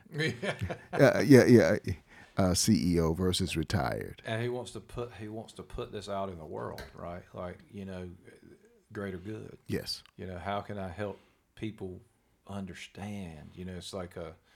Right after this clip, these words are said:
Speaker 1: it's like an enlightenment of sorts, right? Like, and, and he's driven to,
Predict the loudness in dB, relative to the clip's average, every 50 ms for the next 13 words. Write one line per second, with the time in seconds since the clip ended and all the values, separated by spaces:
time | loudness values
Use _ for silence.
0 | _ _ _ _ _ _ _ _ _ _ _ _ _ _ _ -20 -18 -18 -14 -10
1 | -10 -10 -10 -8 -10 -10 -8 -8 -8 -8 -6 -6 -6 -6 -8 -12 -12 -12 -12 -14
2 | -12 -14 -12 -12 -12 -12 -14 -14 -16 -16 -12 -12 -12 -12 -12 -14 _ _ -16 -14
3 | -14 -14 -14 -16 _ -16 -16 -14 -14 -14 -18 -20 -18 -16 -16 -14 -12 -10 -8 -8
4 | -10 -10 -12 -16 -16 -12 -8 -8 -8 -8 -8 -10 -12 -12 -12 -12 -12 -12 -12 -12
5 | -14